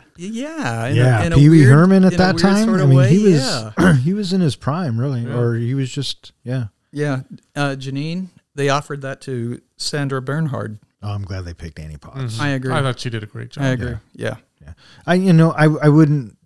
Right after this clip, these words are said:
Speaker 2: I wouldn't go back and change any of this cast.
Speaker 3: Mm-mm. No,
Speaker 1: Totally.
Speaker 3: casting was
Speaker 1: Totally.
Speaker 3: perfect.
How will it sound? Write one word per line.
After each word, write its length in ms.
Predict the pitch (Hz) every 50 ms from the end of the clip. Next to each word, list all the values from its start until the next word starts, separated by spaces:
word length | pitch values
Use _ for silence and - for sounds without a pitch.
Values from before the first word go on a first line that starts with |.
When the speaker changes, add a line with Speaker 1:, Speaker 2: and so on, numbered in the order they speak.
| _ _
Speaker 2:
I 60 | 127 139
wouldn't 220 | 139 147 139 127
go 120 | 131 135
back 160 | 123 131 127 110
and 80 | 123 107
change 240 | 123 123 123 107
any 220 | 120 120 127 131 120
of 60 | 92
this 180 | 80 - - -
cast. 360 | - 92 - - - - 123
Speaker 3:
Mm-mm. 280 | 135 156 151 131 120 - _ _ 135
No, 120 | 127 -
Speaker 1:
Totally. 300 | 143 135 120 175 127 104
Speaker 3:
casting 380 | 104 123 127 123 - - 123 117
was 100 | 113 110
Speaker 1:
Totally. 280 | 202 214 - - 139 120
Speaker 3:
perfect. 180 | 135 - _